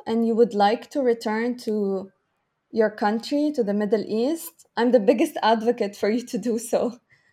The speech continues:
Um, but at the same time, you can also make a lot of change by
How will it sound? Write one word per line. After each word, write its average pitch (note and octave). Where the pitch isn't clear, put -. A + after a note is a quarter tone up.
Um, G3
but A#3+
at A3+
the A#3+
same C4+
time, A#3+
you A3
can A3+
also A#3+
make G#3
a F#3
lot F#3+
of G#3
change A#3
by F#3+